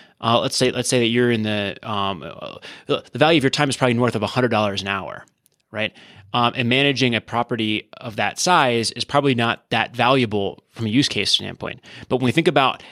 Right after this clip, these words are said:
backing into your two point one million dollar portfolio you're gonna have in three years, if you, if we're still aligned on that, that, that thinking, okay,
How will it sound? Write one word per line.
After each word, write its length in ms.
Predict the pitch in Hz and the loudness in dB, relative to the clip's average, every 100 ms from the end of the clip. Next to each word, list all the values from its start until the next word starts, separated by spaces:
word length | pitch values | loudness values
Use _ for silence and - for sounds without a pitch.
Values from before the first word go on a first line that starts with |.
| _ | _
backing 460 | 120 120 139 143 123 | -2 2 2 2 2
into 320 | 123 131 135 | 2 0 0
your 220 | 117 110 | 2 0
two 220 | 104 - | 0 -2
point 320 | 127 - 120 95 | -2 -2 -2 0
one 240 | 117 123 | 0 2
million 340 | 120 120 104 | 2 0 0
dollar 480 | 101 101 98 98 98 - _ _ | -2 0 2 0 -2 -8 _ _
portfolio 640 | - 117 - 123 117 110 | -2 -2 0 0 2 2
you're 160 | 104 107 | 0 -2
gonna 100 | 107 | -2
have 240 | 101 110 | -2 -2
in 100 | 104 | -4
three 260 | 95 113 104 | -8 -4 0
years, 560 | 107 170 113 107 - - | 4 4 4 0 -4 -6
if 140 | 110 | -8
you, 240 | 110 101 98 - - _ | -6 -6 -10 -18 -20 _
if 160 | 113 | -6
we're 80 | 110 | -4
still 220 | 107 127 | 0 0
aligned 260 | 110 110 104 | 2 2 0
on 80 | 101 | -2
that, 220 | 98 - 120 | -2 -4 -4
that, 240 | 107 - | -4 -2
that 180 | 110 98 | -2 -2
thinking, 380 | 151 147 104 104 - - | -4 -2 -4 -6 -14 -8
okay, 260 | - 165 117 | -2 0 0